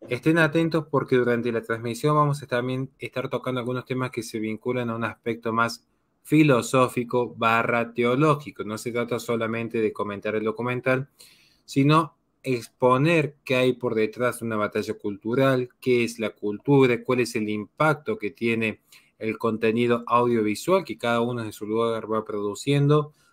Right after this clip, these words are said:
como también las formas de apoyar este tipo de proyectos. Pero que detrás de todo esto, lo que subyace, y es por eso que lo hemos invitado a nuestro querido amigo Luis,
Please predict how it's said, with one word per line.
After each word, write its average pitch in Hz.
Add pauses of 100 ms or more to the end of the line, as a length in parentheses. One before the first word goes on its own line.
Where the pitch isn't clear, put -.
(120)
como 208
también 117
las 117
formas 117
de 139
apoyar 101
este 101
tipo 101
de 95
proyectos. 104 (460)
Pero 156
que 156
detrás 170
de 151
todo 143
esto, 151 (400)
lo 127
que 127
subyace, 127
y 117
es 139
por 127
eso 135
que 113
lo 110
hemos 117
invitado 110
a 117
nuestro 110
querido 117
amigo 117
Luis, 127